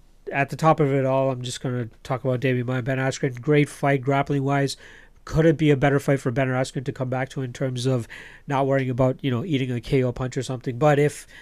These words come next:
Damian Maia K Os him, yeah, I don't know. <laughs> Uh, but I like the card from top to bottom again. Very interesting fights, uh, and some decent spots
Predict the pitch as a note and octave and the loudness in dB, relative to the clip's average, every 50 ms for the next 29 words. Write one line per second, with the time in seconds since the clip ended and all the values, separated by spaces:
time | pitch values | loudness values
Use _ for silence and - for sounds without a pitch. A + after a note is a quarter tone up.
0 | - - - - - - - C#3+ C#3 C#3+ C#3+ C3+ D3 D3 C#3+ B2+ B2 - - D3 | -20 -20 -20 -20 -14 -2 0 2 4 4 4 6 6 6 6 4 2 2 2 4
1 | C#3+ D3+ D#3+ E3 D#3+ C3 - C3+ A#2+ A2+ A2 G#2 - - - - - - - - | 6 8 8 6 6 6 2 -2 -4 -4 -8 -12 -16 -20 -20 -20 -20 -20 -20 -20
2 | - - - - - - - - - - - - - - - - - - _ _ | -20 -20 -18 -18 -16 -18 -18 -18 -20 -20 -20 -20 -20 -20 -20 -20 -20 -20 _ _
3 | - _ - - - F#3+ F3 E3+ - C#3+ C3+ C3 - - - - - - - - | -20 _ -20 -20 -16 -14 -12 -10 -10 -10 -10 -12 -14 -14 -14 -12 -12 -12 -12 -14
4 | - - - - - - - - - - - - - - A#2+ G#2+ A2 A2 G#2+ A2 | -16 -16 -18 -20 -20 -20 -20 -20 -20 -20 -20 -20 -18 -16 -14 -12 -12 -14 -12 -14
5 | G#2+ - - - - - - - A3+ - - A#3+ - - G3+ E3 - - - - | -14 -14 -16 -20 -18 -16 0 0 0 2 4 2 4 4 2 0 0 -6 -12 -12
6 | - - - - C#3+ C#3+ C#3+ C#3+ D3 C3 E3+ F3 E3+ E3+ F3+ E3+ - E3 - - | -14 -16 -10 -2 2 4 4 4 6 6 8 8 10 10 8 6 4 2 2 4
7 | D#3+ D3+ C#3 - D3 B2+ - D3+ C#3+ B2 - B2 B2+ C3 C3 B2 B2+ B2 A2+ B2+ | 4 4 4 2 -4 -2 0 0 0 0 0 -2 -2 -2 -2 -2 -4 -4 -4 -6
8 | A#2 A2 G#2 B2 C3 A#2+ C#3 C#3 C#3 C#3+ C#3 B2+ - - B2+ - C3+ A#2+ A2 - | -6 -8 -10 -12 -4 -2 0 2 4 2 2 0 -4 -10 -10 -8 -8 -8 -6 -6
9 | - B2+ B2 A#2 - - - D#3 C#3+ B2 A#2 A#2+ D#3+ E3 C3+ C3 B2 A#2 - - | -4 -4 -4 -6 -8 -14 -12 -10 -8 -8 -6 -8 -8 -6 -8 -8 -8 -8 -12 -10
10 | - D3 B2+ B2 C#3 D3 C3+ - D3 B2+ - - - C#3 B2+ B2 - - | -10 -8 -8 -4 -4 -4 -4 -6 -8 -10 -10 -6 -4 -2 -2 -2 -4 -8